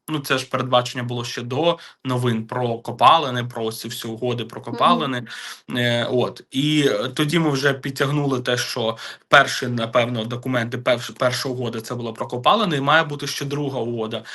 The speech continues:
Speaker 1: І тут вона вже вимальовується. Вона ще не найближчим часом, але
Speaker 2: Між
Speaker 1: вона
Speaker 2: Україною і
Speaker 1: вимальовується.
Speaker 2: С Ш А угода?
Speaker 1: Е, ні, це, це угода, яка буде,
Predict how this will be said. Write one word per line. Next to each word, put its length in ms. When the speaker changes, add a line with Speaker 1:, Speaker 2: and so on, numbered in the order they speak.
Speaker 1:
І 80
тут 200
вона 220
вже 220
вимальовується. 1000
Вона 280
ще 220
не 300
найближчим 640
часом, 380
але 120
Speaker 2:
Між 140
Speaker 1:
вона 120
Speaker 2:
Україною 340
і 20
Speaker 1:
вимальовується. 460
Speaker 2:
С 80
Ш 160
А 320
угода? 500
Speaker 1:
Е, 120
ні, 240
це, 360
це 220
угода, 520
яка 280
буде, 760